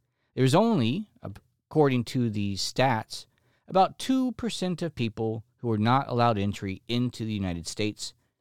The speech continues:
to become Americans. These are people from all over.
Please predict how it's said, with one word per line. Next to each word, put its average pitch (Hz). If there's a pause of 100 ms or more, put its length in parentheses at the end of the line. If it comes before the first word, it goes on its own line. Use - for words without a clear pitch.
(180)
to 151
become 117 (180)
Americans. 85 (640)
These 208
are 175
people 110
from 127
all 131
over. 220